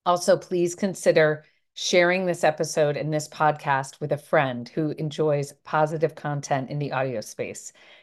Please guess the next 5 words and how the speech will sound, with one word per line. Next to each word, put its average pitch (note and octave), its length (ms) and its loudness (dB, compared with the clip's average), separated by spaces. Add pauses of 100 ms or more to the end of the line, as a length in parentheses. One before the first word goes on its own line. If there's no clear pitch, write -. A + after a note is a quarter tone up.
Thank D#3+ 260 0
you E3 80 -4
so D#3+ 300 4
much. C3+ 420 -4 (400)
So F#3+ 640 8